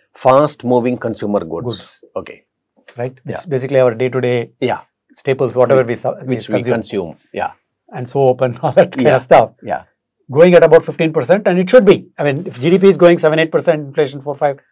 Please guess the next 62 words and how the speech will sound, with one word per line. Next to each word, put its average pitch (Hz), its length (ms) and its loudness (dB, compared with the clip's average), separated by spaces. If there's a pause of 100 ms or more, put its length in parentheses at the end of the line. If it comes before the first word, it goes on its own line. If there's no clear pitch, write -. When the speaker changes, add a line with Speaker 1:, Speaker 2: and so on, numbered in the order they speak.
Speaker 2:
fourteen, 143 260 -4
thirteen, 156 420 -2
then 170 160 -6
Speaker 1:
Yeah. 156 220 -2
Speaker 2:
add 165 100 -2
to 156 140 0
that 160 160 0 (320)
Speaker 1:
Phenomenal 117 520 -2
growth. 78 180 -12
Speaker 2:
phe-, 139 200 -10
phenomenal 147 320 2
growth. - 160 -20 (120)
Speaker 1:
Yeah. 78 180 -6
Speaker 2:
But 147 80 2
Speaker 1:
And 135 100 -2
Speaker 2:
if 147 80 -4
you 165 80 2
look 180 180 2
at 180 60 2
the 190 60 8
other 185 240 6
countries, 180 300 2
they 180 120 6
are - 80 2
not 160 160 0
growing 156 180 2
much 135 220 -4
because 147 180 -4
population 180 480 -2
is 170 80 -12
stable, 185 540 -2
not 180 160 -4
growing 180 160 -6
much, 180 260 -6 (260)
Speaker 1:
Yeah. - 100 -12 (360)
Speaker 2:
or 156 140 -2
declining 170 420 4
<laughs> 139 80 -4
even. 196 320 -2 (280)
Speaker 1:
Yeah, 180 80 -10
Speaker 2:
So - 40 -10
Speaker 1:
even 98 160 -4
Speaker 2:
where 113 60 2
is - 60 4
Speaker 1:
Chi-, - 80 0
Speaker 2:
the 202 120 -6
scope? 143 220 0 (160)
Speaker 1:
even 180 120 -2
China, 185 440 -2
it 220 100 -12
is 160 80 -6
only 156 180 -4
Speaker 2:
Yeah, - 0 -
yeah, - 0 -
yeah, 139 60 -10
Speaker 1:
two 147 120 -4
point 208 280 0
one 180 100 -6
percentage. - 560 -12 (120)
Speaker 2:
yeah, 190 60 -10
yeah. 185 60 -14 (380)
Saturated. 185 420 -2